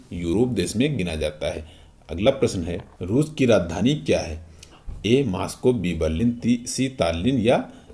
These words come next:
कीव? तो कीव जो है वो तो यूक्रेन की राजधानी है, तो रूस की राजधानी होगी ऑप्शन ए मॉस्को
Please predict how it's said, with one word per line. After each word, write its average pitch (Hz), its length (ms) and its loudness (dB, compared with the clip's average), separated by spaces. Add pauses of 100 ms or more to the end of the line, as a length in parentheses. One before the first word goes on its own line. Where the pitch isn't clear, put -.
(200)
कीव? 85 300 0 (300)
तो 92 100 0 (560)
कीव 107 200 2
जो 135 160 6
है 139 220 2 (500)
वो 104 220 -2
तो 143 180 4 (420)
यूक्रेन 87 520 0
की 127 120 0
राजधानी 120 460 6
है, 123 120 0 (960)
तो 90 120 -2
रूस 95 340 0
की 123 100 2
राजधानी 85 420 2
होगी 90 420 -2 (840)
ऑप्शन 78 340 -4
ए 131 200 0 (240)
मॉस्को 82 560 -4